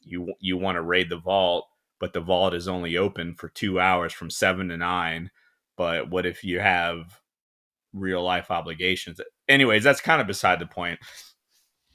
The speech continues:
Um, the big thing that, that re-, re-rolled you was your shadow level.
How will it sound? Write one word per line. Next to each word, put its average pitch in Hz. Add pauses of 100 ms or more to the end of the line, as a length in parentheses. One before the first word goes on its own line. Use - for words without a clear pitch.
Um, 101 (1000)
the 117
big 131
thing 139
that, 104
that 101
re-, 107
re-rolled 117
you 101
was 95
your 92
shadow 101
level. 90